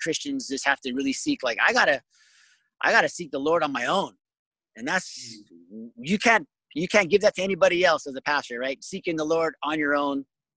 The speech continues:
the same way a brand new believer has to seek Jesus on their own every day.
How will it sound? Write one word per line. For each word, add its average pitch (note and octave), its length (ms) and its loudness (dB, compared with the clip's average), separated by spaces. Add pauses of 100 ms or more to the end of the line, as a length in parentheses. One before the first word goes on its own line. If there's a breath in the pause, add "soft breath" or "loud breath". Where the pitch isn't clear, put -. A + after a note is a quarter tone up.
(220)
the A#2+ 80 -12
same E3 280 2
way D3 360 2 (480 loud breath)
a A#2+ 60 -6
brand D3+ 280 2
new C#3+ 140 2
believer B2+ 560 0 (180)
has C#3 180 0
to C3 60 -10
seek C#3 220 -4
Jesus B2+ 580 -2 (240)
on D3 160 2
their C#3 140 2
own B2+ 340 -2 (240)
every C3+ 260 0
day. B2 360 2